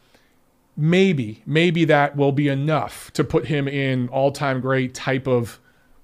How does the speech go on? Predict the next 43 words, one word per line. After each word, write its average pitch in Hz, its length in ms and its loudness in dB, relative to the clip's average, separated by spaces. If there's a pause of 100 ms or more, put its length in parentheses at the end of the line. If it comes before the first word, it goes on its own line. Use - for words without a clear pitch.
(280)
talks. - 560 -6
Maybe 160 240 2
him 160 220 2
and 151 100 0
Mikey 143 260 -2
Garcia 139 440 -2
fight 139 440 -2 (180)
in 139 80 -6
another 139 260 -2
year 143 220 -2
or 139 60 0
two 139 200 -4
at 127 80 0
a 117 60 -4
hundred 131 280 -4
forty 127 260 -4
pounds 123 360 -6
or 120 60 -10
something. 113 460 -6 (380)
I 127 100 0
don't 123 180 0
know. 117 300 -2 (580)
But 127 120 -4
dude, 156 260 4
from 139 220 0
one 190 180 4
thirty 165 300 2
to 143 60 2
one 143 180 0
thirty-five, 131 640 -2 (100)
who 175 200 4
is 160 220 4
there? 113 300 -8 (500)
Tank 185 300 0
Davis, 147 500 0
I 135 80 0
think 156 320 -6
Loma 143 260 0
beats 139 280 -2
the 127 100 -6
brakes 131 400 -4
off 131 240 -2
him. 131 200 -4